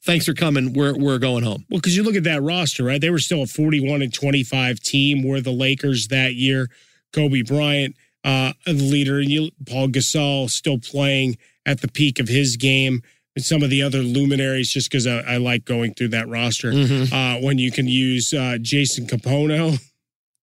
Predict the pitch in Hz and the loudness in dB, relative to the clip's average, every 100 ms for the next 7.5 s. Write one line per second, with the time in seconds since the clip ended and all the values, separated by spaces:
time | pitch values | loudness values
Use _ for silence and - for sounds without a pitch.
0 | _ _ _ _ _ 127 120 110 110 139 | _ _ _ _ _ -2 -2 -4 -4 0
1 | 147 160 160 165 160 - 160 170 113 113 | 0 0 2 2 2 0 -2 -2 -2 -2
2 | 160 202 185 202 214 - 214 - 165 208 | 0 0 0 0 0 0 0 0 0 0
3 | 156 123 117 110 202 123 127 - - - | 0 0 0 0 0 0 0 -4 -10 -8
4 | 175 165 160 143 - 190 190 262 202 214 | -2 0 2 0 -2 -4 0 2 2 2
5 | 180 156 - 147 - - - - 185 165 | 0 0 0 -2 -6 -8 -4 0 2 2
6 | 135 139 170 156 180 160 151 127 151 143 | 2 2 0 0 2 2 2 2 0 0
7 | 131 139 151 160 147 | 0 0 0 0 0